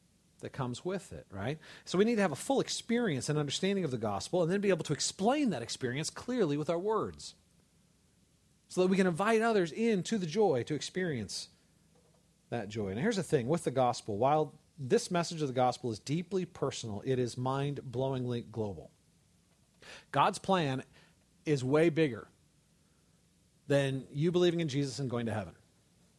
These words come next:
A lot of people, they've, they've just simplified the gospel to this idea, "Well, I just believe in Jesus and then I go to heaven,"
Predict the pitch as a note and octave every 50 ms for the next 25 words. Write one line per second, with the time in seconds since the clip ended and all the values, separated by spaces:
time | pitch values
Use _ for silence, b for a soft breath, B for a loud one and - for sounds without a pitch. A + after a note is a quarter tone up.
0 | _ _ _ _ _ _ _ _ _ _ _ A2+ C3+ D3 D#3+ D#3+ - E3 D#3 -
1 | C3 B2 A#2 G#2+ - C#3+ C3 A#2+ G#2+ G2+ A#2 A2 - - - D#3+ D#3+ F3+ E3+ -
2 | - D#3 D3+ C#3+ C3+ B2+ B2 A#2+ C3+ C3 B2+ - - _ A2 G2+ - A#2+ A2+ G#2+
3 | - C3 A#2 A2 A#2 A2+ G2+ G2+ G#2 G2+ G2+ A2 C#3 D3+ - - D#3 D#3+ D3+ D#3
4 | D3 C3+ - - - _ C3+ A#2+ A2 A#2+ B2 A#2 B2 A#2+ - - - A2+ A#2 A2+
5 | A#2 A#2 A#2+ A#2+ A#2 A2 B2 A#2 G#2+ G#2 A2+ G#2+ G2 G2 F#2 F2+